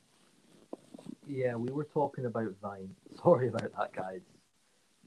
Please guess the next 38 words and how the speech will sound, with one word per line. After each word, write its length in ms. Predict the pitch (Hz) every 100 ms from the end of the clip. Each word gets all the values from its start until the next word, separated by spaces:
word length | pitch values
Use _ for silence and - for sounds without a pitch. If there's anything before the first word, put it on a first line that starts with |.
| -
Some 300 | 139 123 120 -
technical 400 | 156 151 123 113
difficulties. 680 | 101 101 - 104 95 98 95 -
If 80 | 117
you 160 | 139
guys 320 | 139 151 147 131
are 60 |
in 80 | 120
the 240 | 113 104 - -
content 480 | - 104 104 98 92 -
space, 380 | - 95 95 -
you 80 | 110
guys 300 | 113 104 -
know 260 | 95 98 95
what 240 | 95 92 92
we, 220 | 92 92
there's 300 | 95 92 92 -
sometimes 580 | - 90 92 95 95 92
we 80 | -
have 180 | 92 92
these 160 | 101 95
hiccups 440 | 101 - 113 - -
where 160 | 107
we 160 | 95 98 95 90 - _ _ _ _
have 140 | 107 98
some, 220 | - 101 95
like, 220 | 95 92 -
you 100 | 107 196
know, 180 | 185 190 - -
like, 200 | 175 175
some, 380 | - - - - - -
you 140 | 110
know, 80 | 107 104
mishaps. 640 | 107 - 107 - - - - - - _ _ _ _ _ -
If 100 | 120
you're 180 | 135
in 120 | 139
the 120 | 139